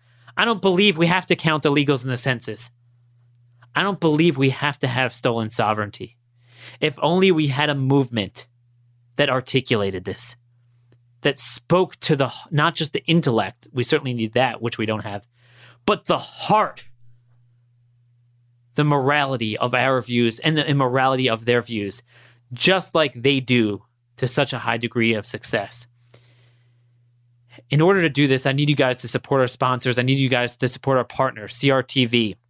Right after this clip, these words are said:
Um, this is the only T V channel where you're gonna see at least some of this from Mark Levin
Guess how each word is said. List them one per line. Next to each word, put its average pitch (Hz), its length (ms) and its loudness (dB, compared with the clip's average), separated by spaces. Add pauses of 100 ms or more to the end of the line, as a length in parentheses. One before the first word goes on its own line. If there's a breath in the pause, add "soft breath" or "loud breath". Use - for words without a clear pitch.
(1300 soft breath)
Um, 110 420 -2 (460)
this 151 220 2
is 139 80 0
the 135 80 2
only 139 480 0
T - 180 0
V 135 180 2
channel 120 460 -2
where 131 160 2
you're 127 100 2
gonna 120 180 -2
see 135 180 2
at 123 80 0
least 123 180 0
some 131 160 0
of 120 80 0
this 110 160 0
from 120 160 -4
Mark 117 240 0
Levin 120 420 0